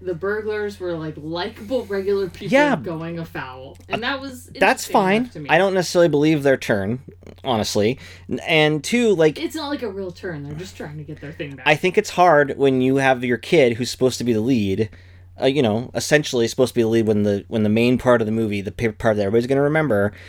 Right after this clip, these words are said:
Speaker 2: that's hard when he's a supporting character for most of the movie, and then, and is kind of, like, not great, and then we're supposed to expect that he, he has no, he doesn't change either. There's no, he doesn't go through any kind of arc.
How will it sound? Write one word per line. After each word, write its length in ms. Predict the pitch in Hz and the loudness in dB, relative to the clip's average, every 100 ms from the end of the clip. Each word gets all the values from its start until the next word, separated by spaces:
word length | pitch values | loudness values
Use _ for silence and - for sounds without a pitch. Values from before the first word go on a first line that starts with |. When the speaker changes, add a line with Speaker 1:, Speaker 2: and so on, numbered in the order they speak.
| - - - | -20 -8 -2
Speaker 2:
that's 200 | 127 - | -2 2
hard 300 | 170 165 143 | 6 6 4
when 120 | 127 | 0
he's 200 | 135 117 | 0 0
a 60 | |
supporting 540 | 104 120 - 151 147 139 | -2 -4 0 2 4 2
character 360 | 123 117 120 | 0 0 -2
for 280 | 110 113 101 | -4 -2 0
most 320 | 107 113 120 | 2 2 4
of 60 | 143 | 2
the 40 | 127 | 2
movie, 460 | 113 104 104 101 - - - | 2 2 0 -2 -6 -14 -4
and 160 | 123 | 0
then, 340 | 117 113 113 107 | 2 2 -2 -4
and 140 | 127 123 | -2 -2
is 80 | - | -2
kind 280 | - 135 147 | 0 2 2
of, 100 | 139 | 4
like, 320 | 139 - - | 2 2 -6
not 300 | 123 117 123 | -4 -2 -2
great, 320 | 127 120 107 | 2 2 2
and 100 | 113 | -2
then 240 | 113 110 - | -4 -6 -4
we're 120 | 113 | -4
supposed 280 | - 117 - | 0 -2 2
to 60 | 113 | 0
expect 420 | 101 - 104 - | 0 -2 -4 -2
that 140 | 98 | -6
he, 180 | 104 107 - - | -4 -8 -8 0
he 120 | 214 | 2
has 160 | 240 208 | 2 2
no, 160 | 220 | 2
he 80 | 190 | 2
doesn't 260 | 254 285 - | 0 0 -4
change 720 | - - 120 82 101 - - - - - | -4 -2 -2 -2 -6 -8 -12 -20 -20 -10
either. 320 | - 151 101 95 | -2 0 0 0
There's 220 | 151 160 | 0 2
no, 320 | 190 233 233 - | 4 4 2 -2
he 140 | 175 214 | -2 2
doesn't 220 | 262 269 | 2 4
go 180 | 202 180 | 4 4
through 200 | 156 151 | 4 4
any 120 | 143 | 2
kind 220 | 135 117 | 0 -2
of 80 | 92 | -4
arc. 360 | 69 82 - | -8 -10 -12